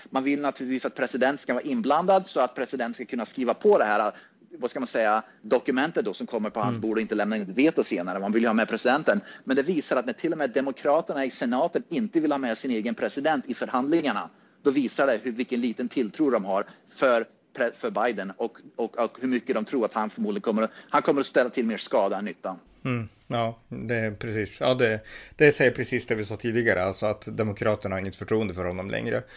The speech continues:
Speaker 2: Så att, eh,
Speaker 1: Ja.
Speaker 2: mm.
Speaker 1: Och jag tänkte också nämna, på tal om att det finns, statistik har kommit ut som visar att, att, eh,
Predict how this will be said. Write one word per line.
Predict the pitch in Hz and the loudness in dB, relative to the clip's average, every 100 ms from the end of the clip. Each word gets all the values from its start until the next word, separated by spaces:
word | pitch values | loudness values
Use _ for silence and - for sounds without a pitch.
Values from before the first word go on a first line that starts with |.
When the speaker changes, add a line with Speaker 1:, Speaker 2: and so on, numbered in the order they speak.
| - - | -20 -16
Speaker 2:
Så | - | -6
att, | 104 98 - | -6 -6 -4
eh, | 107 107 | 0 4
Speaker 1:
Ja. | 151 - _ - | 4 2 _ -10
Speaker 2:
mm. | 107 104 | -6 -2
Speaker 1:
Och | 139 | -2
jag | 135 | -2
tänkte | 147 156 | -4 -4
också | 139 151 | -4 -6
nämna, | 151 139 143 | -6 -4 -8
på | 165 | -8
tal | 160 139 | -4 -4
om | 135 | -4
att | |
det | 131 | -6
finns, | - 135 - | -8 -10 -10
statistik | - 131 135 - 151 - | -6 -4 -4 0 0 0
har | |
kommit | - 143 139 | -6 -6 -2
ut | 139 - | -4 -2
som | 131 | -2
visar | 127 120 - 123 | 0 0 4 4
att, | 113 - - - _ - | 4 -4 -20 -20 _ -2
att, | 131 123 - | 0 0 0
eh, | 127 117 | 2 2